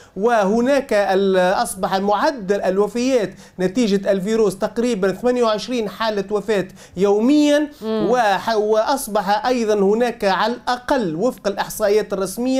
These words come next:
Speaker 2: نعم.
Speaker 1: حوالي ألف وخمسمية تونسي يصابون يوميا بالفيروس، ولا يجب ألا ننسى أن هناك حالات أخرى لم يتم إحصاؤها لسبب أو لآخر.
Speaker 2: هذا لأنه ليس هناك فحص عشوائي كما يحدث في بعض الدول الأخرى سيد خالد عبيد.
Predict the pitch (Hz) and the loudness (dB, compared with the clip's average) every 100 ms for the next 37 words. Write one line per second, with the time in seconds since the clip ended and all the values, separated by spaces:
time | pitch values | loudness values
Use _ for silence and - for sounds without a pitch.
0 | 262 226 240 196 220 247 247 240 226 269 | 0 -2 -2 -2 0 2 2 0 0 0
1 | 269 226 220 233 214 226 214 196 - 240 | 0 0 -2 -4 -2 0 0 0 -2 -2
2 | 220 190 185 226 214 226 202 262 226 208 | -2 -2 -4 -4 -2 -2 0 -2 0 2
3 | 226 226 240 226 180 - - - 185 214 | 2 2 0 2 0 -2 -14 -4 -2 0
4 | 190 202 254 269 - - _ 185 226 247 | 0 2 2 2 -2 -12 _ 0 2 2
5 | 208 202 214 220 208 233 240 - 214 214 | 0 -4 -2 0 -2 -2 -4 -4 -4 -2
6 | 196 220 214 190 202 202 196 208 220 220 | -2 -2 -6 -6 -4 -4 -4 -6 -6 -2
7 | 202 214 208 208 226 185 - - - 190 | -2 -2 -6 -6 -6 -6 -10 -8 -6 -6
8 | 170 - 214 202 185 202 196 185 208 185 | -6 -2 -2 0 -2 -2 -4 -6 -6 -6
9 | 180 185 - 175 185 151 147 214 311 311 | -6 -8 -6 -6 -6 -6 -4 -2 0 0
10 | 294 330 311 302 320 - 294 294 311 339 | 0 0 0 0 0 -2 -2 -2 -2 -2
11 | 302 339 - 262 294 349 403 285 262 247 | -2 -4 -4 -6 -4 0 0 0 -2 -2
12 | 269 254 269 254 233 240 214 220 220 214 | -2 -2 -4 -2 -2 0 0 2 0 2
13 | 294 226 190 185 - 185 175 165 156 | 0 0 -2 -4 -4 -4 -2 -2 -6